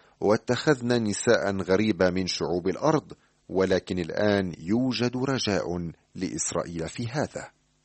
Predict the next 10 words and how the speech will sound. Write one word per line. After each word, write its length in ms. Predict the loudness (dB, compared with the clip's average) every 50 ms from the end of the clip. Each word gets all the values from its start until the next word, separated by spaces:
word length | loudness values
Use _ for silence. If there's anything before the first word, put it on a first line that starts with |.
| -4 0
اعتراف 600 | 0 0 2 2 4 6 6 6 4 4 0 0 0 0 0 -2 -4 -6 -8
واضح 600 | -2 4 6 6 6 6 4 2 -4 -2 -2 -2 0 0 -2 -4 -6
وصريح 720 | -2 -2 -2 0 0 0 0 0 0 -2 -2 0 0 0 0 0 -4 -6 -8
يسمي 540 | -8 -6 -6 -4 -2 -2 -2 -2 0 -2 -2
الخطية 840 | -4 -4 -4 -2 -2 -2 -2 -4 -6 -2 0 2 2 4 2 0 -2 _ _
باسمها. 720 | -12 -6 -4 -4 -4 -4 -6 -8 -10 -8 -8 -8 -10 -10 -14 _ _ _ _ _ _ _ _ _ _ _ -6
شكنيا 580 | -2 -2 -2 2 2 2 2 2 2 2 2
لم 200 | 2 0 0 0
يقترف 580 | 0 0 0 0 -2 -2 0 0 0 0 0 -2
الخطية، 600 | -4 -2 -4 -4 -4 -4 -4 0 2 0 0 0